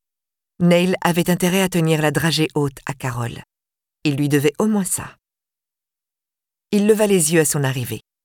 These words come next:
À genoux, à côté d'un grand lit double d'effet, il tenait à la main une boîte à chaussures tirée de sous le matelas.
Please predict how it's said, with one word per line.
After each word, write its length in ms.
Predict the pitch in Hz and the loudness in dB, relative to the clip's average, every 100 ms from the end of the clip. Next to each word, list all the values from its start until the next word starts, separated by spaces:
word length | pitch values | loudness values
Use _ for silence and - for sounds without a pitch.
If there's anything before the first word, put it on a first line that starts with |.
| _ _ _ _ _ _ | _ _ _ _ _ _
À 120 | - 143 | -2 0
genoux, 320 | 139 135 165 | 2 2 0
à 80 | 151 | -2
côté 240 | 127 139 | -4 -2
d'un 160 | 127 123 | -2 -2
grand 240 | 123 143 | 0 0
lit 160 | 151 131 | 0 -2
double 300 | 127 123 113 | -2 -2 -2
d'effet, 360 | 127 - 180 190 _ _ _ _ | -2 -2 -4 -4 _ _ _ _
il 120 | 180 | 0
tenait 280 | 165 196 202 | 2 4 4
à 40 | 165 | 4
la 120 | 160 | 4
main 200 | 185 190 | 4 2
une 160 | 175 160 | 2 2
boîte 280 | 143 170 160 | 2 0 0
à 40 | |
chaussures 600 | - 143 - 147 160 - | -2 -2 -2 -2 -4 -6
tirée 340 | - 175 147 156 | -6 -2 0 0
de 80 | |
sous 200 | 143 - | -2 -2
le 100 | 147 | -2
matelas. 460 | 127 123 - - - | -2 -4 -8 -14 -14